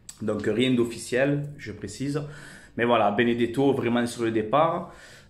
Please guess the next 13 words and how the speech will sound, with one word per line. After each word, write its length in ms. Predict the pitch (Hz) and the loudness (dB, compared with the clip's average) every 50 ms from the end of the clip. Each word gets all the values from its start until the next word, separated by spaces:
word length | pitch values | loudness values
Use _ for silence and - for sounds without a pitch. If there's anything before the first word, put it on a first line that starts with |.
| - - | -6 -2
Euh, 840 | 101 110 107 113 113 110 107 107 107 107 107 107 107 107 98 110 | 0 2 4 4 4 4 4 4 4 4 4 4 4 4 4 2
ensuite, 380 | 120 117 - - 147 143 143 139 | 2 0 -2 0 0 0 2 2
on 80 | 123 | 2
a 80 | 120 117 | 2 2
Caleta 420 | - - 135 135 131 131 139 123 - | 2 2 2 2 4 2 0 -2 -2
Tsar 240 | - - 143 131 139 | 0 2 2 2 2
aussi 380 | 131 127 - - 143 135 127 123 | 2 0 -2 -2 -2 -2 -2 0
qui 120 | - 120 | 0 0
est 60 | 107 | -2
pisté 340 | 90 - 120 - - - 135 | -2 -2 -8 -6 -4 -4 -2
par 200 | - 151 139 - | 0 -2 -2 -4
trois 220 | - - 135 127 | -2 -2 -2 -2
clubs. 300 | - - 143 151 151 151 | 0 2 2 2 2 2